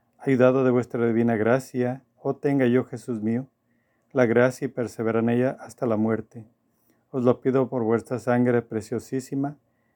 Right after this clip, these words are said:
y por los dolores de vuestra afligidísima madre. Amén. Madre Santa, te ofrecemos esta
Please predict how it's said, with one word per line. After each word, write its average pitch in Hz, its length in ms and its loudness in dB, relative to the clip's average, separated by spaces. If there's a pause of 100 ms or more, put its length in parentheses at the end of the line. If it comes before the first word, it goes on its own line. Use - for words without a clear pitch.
(120)
y 131 80 -6
por 127 160 -2
los 110 140 2
dolores 113 320 2
de 113 80 0
vuestra 107 380 -4
afligidísima 110 720 -6
madre. 123 560 -2 (120)
Amén. 104 640 -2 (1000)
Madre 135 260 2
Santa, 139 340 -2
te 151 80 -8
ofrecemos 139 540 -4
esta 123 440 -4